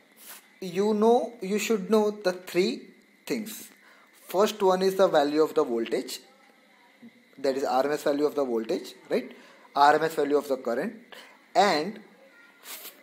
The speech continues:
the phase difference between them. Okay, the phase difference between them, right? So what do you mean by the phase difference? I told you, I,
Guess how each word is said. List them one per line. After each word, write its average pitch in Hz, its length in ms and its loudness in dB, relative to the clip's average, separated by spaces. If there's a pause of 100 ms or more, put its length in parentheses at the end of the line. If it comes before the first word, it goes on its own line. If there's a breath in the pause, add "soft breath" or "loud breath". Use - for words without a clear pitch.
(280)
the 170 140 0
phase 185 320 6
difference 156 320 -2
between 127 360 -2
them. 71 140 -12 (560)
Okay, 208 280 -6 (180)
the 120 80 -6
phase 160 320 2
difference 175 340 -2
between 139 480 -6
them, 107 160 -6 (1000)
right? - 300 -2 (500 soft breath)
So 226 420 2 (240)
what 170 280 0
do 196 80 6
you 196 60 6
mean 202 240 -2
by 202 480 2
the 196 80 -2
phase 196 240 2
difference? 196 320 -4
I 175 100 0
told 190 300 2
you, 190 200 2
I, 160 380 -2